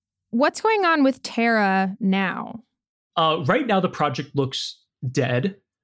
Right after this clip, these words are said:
Speaker 2: Uh, there are attempts and some talk about reviving it in some form. We'll have to see how that ha-, how that plays out.
Speaker 1: So since algorithmic stablecoins are based on investors' trust in the system,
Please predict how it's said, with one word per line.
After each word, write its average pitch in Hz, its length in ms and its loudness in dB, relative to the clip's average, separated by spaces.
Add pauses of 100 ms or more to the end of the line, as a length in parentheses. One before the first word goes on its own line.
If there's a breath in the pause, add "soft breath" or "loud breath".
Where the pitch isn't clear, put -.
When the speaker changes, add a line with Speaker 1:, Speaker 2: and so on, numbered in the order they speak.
(220)
Speaker 2:
Uh, 135 340 0
there 165 320 0
are 196 500 2 (440)
attempts - 500 -2
and 139 120 -2
some 127 160 -4
talk 127 280 -2
about 131 240 -2
reviving 147 480 0
it 156 100 -2
in 147 80 -8
some 135 220 -4
form. 135 500 -2 (300 soft breath)
We'll 196 140 2
have - 80 -8
to - 60 -12
see 160 120 0
how 147 60 4
that 123 160 0
ha-, 127 240 0
how - 160 0
that 120 120 0
plays 131 260 0
out. 123 280 0 (420)
Speaker 1:
So 247 440 0
since 240 340 2 (160)
algorithmic 285 560 2
stablecoins 190 640 0
are 180 80 0
based 185 380 -2
on 180 200 0
investors' 185 540 -2
trust - 320 -4
in 180 140 0
the 180 60 -2
system, - 680 -4